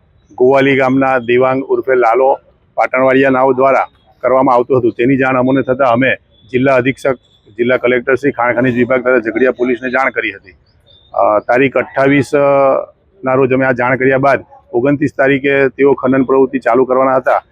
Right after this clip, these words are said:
તો અમે ગ્રામજનો સાથે સ્થળ પર ગયા હતા અને સ્થળ પર, અ, જતા જો-, જોયું તો એણે બધી તૈયારીઓ કરી હતી ગેરકાયદેસર રેતી ખનન કરવાની.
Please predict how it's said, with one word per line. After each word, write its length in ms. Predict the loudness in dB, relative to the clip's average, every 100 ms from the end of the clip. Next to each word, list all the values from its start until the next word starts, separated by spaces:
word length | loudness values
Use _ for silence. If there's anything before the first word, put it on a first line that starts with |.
| _ -4
તો 80 | 0
અમે 180 | 0
ગ્રામજનો 440 | 0 0 0 0 0
સાથે 380 | 0 0 0 0
સ્થળ 260 | -2 -4
પર 140 | 0 0
ગયા 240 | 2 2
હતા 180 | 2 0 -2 _ _ _
અને 140 | -10
સ્થળ 240 | -6 -4 -4
પર, 240 | 0 0
અ, 400 | 2 2 2 0
જતા 260 | -2 -2 -2
જો-, 240 | 0 -2
જોયું 300 | 0 0 0
તો 300 | -2 -2 -4 _ -6
એણે 100 | -2
બધી 180 | -2 -2
તૈયારીઓ 460 | 0 0 2 0
કરી 240 | 0 0 0
હતી 220 | 0 -4 -8 _ -6
ગેરકાયદેસર 600 | -2 0 -2 -2 0 2
રેતી 240 | 2 -2
ખનન 280 | -4 -2 -2
કરવાની. 340 | -2 -2 -2